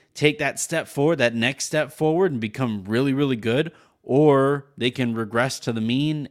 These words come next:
and last year winds up being fool's gold. I could see that either way with, uh, Sacramento, but I think the Lakers are right there with them.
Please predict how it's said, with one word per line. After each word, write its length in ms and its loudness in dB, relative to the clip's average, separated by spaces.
and 460 -2
last 380 -2
year 120 0
winds 280 -4
up 120 -6
being 260 -4
fool's 380 -2
gold. 320 -2
I 100 -4
could 180 -6
see 200 -6
that 260 -2
either 220 -4
way 260 -2
with, 340 -4
uh, 180 -6
Sacramento, 600 -4
but 260 -4
I 140 0
think 200 -6
the 80 -6
Lakers 380 -2
are 80 -2
right 360 -4
there 240 -2
with 280 -4
them. 360 -4